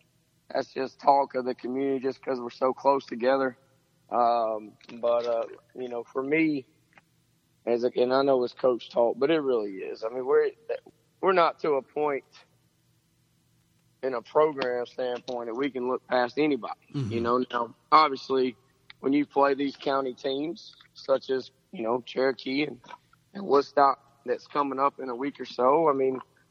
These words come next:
Speaker 1: as far as our, for our kids and for our, uh, community, they're gonna put a little more emphasis on that because of, uh,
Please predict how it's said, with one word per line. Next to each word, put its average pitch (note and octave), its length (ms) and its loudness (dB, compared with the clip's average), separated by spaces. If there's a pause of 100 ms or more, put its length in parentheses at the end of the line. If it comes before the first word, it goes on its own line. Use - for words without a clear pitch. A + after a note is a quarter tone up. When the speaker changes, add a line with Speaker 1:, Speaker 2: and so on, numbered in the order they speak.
(540)
Speaker 1:
as - 80 -16
far C#3+ 260 6
as B2+ 80 0
our, G#2 160 2 (160)
for C3+ 140 6
our A2+ 100 4
kids - 720 -4 (440)
and A#2+ 160 -4
for B2+ 220 4
our, G#2+ 480 0
uh, - 100 -12
community, C3+ 640 -8 (500)
they're C#3 160 4
gonna D#3+ 160 2
put D3 180 0
a C#3+ 40 2
little C#3+ 140 4
more C#3 240 0
emphasis C3+ 380 -6
on B2+ 200 -4
that A#2+ 280 -6
because B2+ 380 -6
of, A2+ 160 -6 (760)
uh, A2+ 200 -6